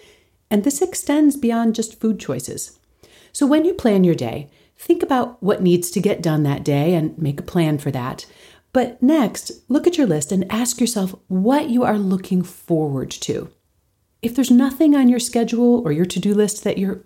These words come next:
actually looking forward to, see what you can do to fix that. Sometimes it can even be as simple as reframing a task in a way that makes it feel more rewarding.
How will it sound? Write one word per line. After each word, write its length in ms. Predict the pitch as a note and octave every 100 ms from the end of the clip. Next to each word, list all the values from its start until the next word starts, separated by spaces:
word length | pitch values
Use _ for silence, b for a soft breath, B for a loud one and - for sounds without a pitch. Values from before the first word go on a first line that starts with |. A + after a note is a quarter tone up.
| -
actually 400 | G#3 - A#3 A3
looking 380 | F#3+ F#3 G#3
forward 480 | F#3+ - F3+ G3+ A#3
to, 280 | - C4+ C4+ B B B B _
see 300 | - - C#4+
what 200 | E4 -
you 60 |
can 140 | C#4+ A3+
do 120 | A3
to 80 | G3
fix 360 | - D#3+ -
that. 360 | - - - - _ _ _ _ _ _ -
Sometimes 680 | C#4+ D#4+ C#4 B3+ A#3+ A#3+ -
it 140 | A3+
can 160 | B3 A#3+
even 300 | B3 B3+ A#3+
be 120 | A#3+
as 120 | A3+
simple 260 | A3 G#3 G#3
as 180 | F#3
reframing 800 | F3+ D#3 G3 B3 B3 A3+ A3 G#3
a 60 | E3+
task 560 | E3+ D4 A#3 D#3+ - - -
in 100 | A#3+
a 80 |
way 160 | A#3+ B3
that 320 | A#3 - -
makes 240 | G#3 A3 -
it 140 | -
feel 340 | - B3+ E3
more 220 | E3+ D#3+ E3
rewarding. 540 | F3 F#3+ B3+ - -